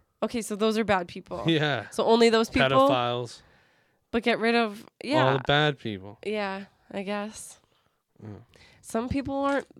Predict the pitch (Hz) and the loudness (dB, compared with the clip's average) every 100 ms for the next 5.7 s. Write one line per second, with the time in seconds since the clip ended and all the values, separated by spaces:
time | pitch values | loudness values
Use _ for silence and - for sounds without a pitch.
0 | 202 - 254 269 294 277 285 - 240 262 | -14 -4 -2 0 -2 -4 -6 -2 0 2
1 | 269 254 214 214 294 208 180 - _ _ | 2 2 0 0 0 -2 -6 -12 _ _
2 | _ _ - - 220 233 294 294 294 262 | _ _ -16 -10 -6 -2 2 2 0 -4
3 | - 269 285 262 233 214 233 262 180 196 | -6 -8 -6 -6 -6 -8 -8 -6 -8 -10
4 | 214 - 196 190 - 190 - 208 202 190 | -10 -10 -10 -14 -14 -14 -12 -8 -8 -8
5 | 180 185 - - - 110 117 | -16 -20 -20 -20 -18 -14 -12